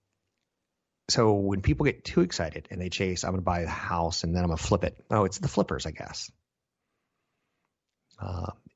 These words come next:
usually people who ask me, "How can they make money fast?" they appear the least educated overall by society and the least educated financially.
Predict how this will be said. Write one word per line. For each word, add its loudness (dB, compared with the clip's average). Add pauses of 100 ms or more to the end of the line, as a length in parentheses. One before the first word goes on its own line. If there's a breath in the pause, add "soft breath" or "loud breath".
(140)
usually 6
people 6
who 2 (180)
ask -4
me, 2 (400)
"How 2
can 2
they 4
make 0
money -2
fast?" -4 (180)
they 0 (240)
appear 4
the 2
least -6
educated -2
overall 2
by 0
society 2
and 0
the 2
least -2
educated -2
financially. -4